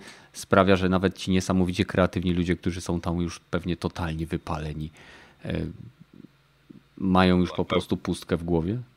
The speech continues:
Speaker 2: Nie, szczerze myślę, że to będzie po prostu tańsze, no bo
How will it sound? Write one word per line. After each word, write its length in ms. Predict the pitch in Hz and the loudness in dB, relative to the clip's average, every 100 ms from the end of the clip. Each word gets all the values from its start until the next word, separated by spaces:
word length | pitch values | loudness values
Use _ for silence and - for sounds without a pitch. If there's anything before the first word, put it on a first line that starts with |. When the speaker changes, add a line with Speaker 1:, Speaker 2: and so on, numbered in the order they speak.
| _ _ _ _ _ _ _ _ _ | _ _ _ _ _ _ _ _ _
Speaker 2:
Nie, 200 | 101 90 | -4 -2
szczerze 360 | - 101 92 92 | -2 -4 -4 -6
myślę, 300 | 90 - 90 | -6 -4 -4
że 100 | 90 | -4
to 120 | 90 | -6
będzie 220 | 85 85 | -6 -6
po 100 | - | -10
prostu 320 | - 85 - | -12 -12 -12
tańsze, 500 | 85 85 85 - 104 127 _ _ _ _ - | -2 0 0 -2 -8 -8 _ _ _ _ -12
no 160 | 92 | -10
bo 380 | 85 90 90 87 | -2 0 2 0